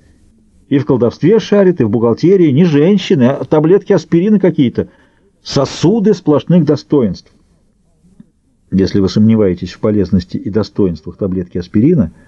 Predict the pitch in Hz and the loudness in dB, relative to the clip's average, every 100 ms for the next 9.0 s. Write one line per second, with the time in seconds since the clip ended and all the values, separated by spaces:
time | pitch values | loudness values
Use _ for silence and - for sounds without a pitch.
0 | - _ _ _ _ _ _ - 226 233 | -20 _ _ _ _ _ _ -6 -4 0
1 | 151 98 110 101 113 113 95 92 95 127 | 0 0 -2 0 -2 -4 -6 -6 -4 0
2 | 185 220 110 - 117 - 120 175 151 95 | 2 2 -2 -4 -6 -2 0 0 0 -2
3 | 92 131 - - 110 101 - 76 - _ | -2 -4 -4 -4 -2 -2 -4 -10 -10 _
4 | _ _ _ _ _ _ _ _ _ _ | _ _ _ _ _ _ _ _ _ _
5 | _ _ _ 233 _ _ _ _ _ _ | _ _ _ _ _ _ _ _ _ _
6 | _ _ _ _ _ _ _ _ _ _ | _ _ _ _ _ _ _ _ _ _
7 | _ - 143 180 196 180 175 170 165 165 | _ -2 0 0 0 0 0 -2 0 0
8 | 180 160 147 160 120 98 - 82 - - | 0 0 0 0 0 -2 -6 -18 -18 -20